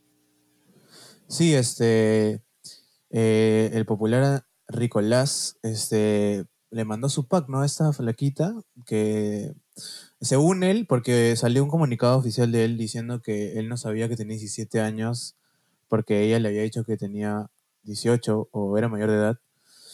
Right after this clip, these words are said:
Y pues tuve su, su Instagram de la, de la chica y, oh, no parece diecisiete. Y por el calibre de sus fotos,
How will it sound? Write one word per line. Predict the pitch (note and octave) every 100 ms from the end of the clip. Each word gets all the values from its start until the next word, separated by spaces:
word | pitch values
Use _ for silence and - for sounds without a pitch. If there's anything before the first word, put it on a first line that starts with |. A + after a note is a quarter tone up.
| _ _ -
Y | B2+
pues | A2+ A#2+ A#2+ A#2 A#2
tuve | D3 D#3+
su, | E3+ D#3
su | - - B2
Instagram | C3+ B2+ D3 C#3+
de | B2+
la, | G#2+ G#2 G#2 G#2
de | G#2
la | G2+
chica | - A#2+ C3+ C#3
y, | G#2+ G2+ -
oh, | G#2+ A2 A2
no | B2
parece | B2+ C3+ C3 G2
diecisiete. | G2 G2+ A2 G2+ G2+ - _ _ _ _ _ _
Y | A2+ A2
por | A2+
el | G#2+ A2
calibre | G#2+ B2 C#3+
de | D#3
sus | C3+ A2
fotos, | B2+ B2 B2 E3 -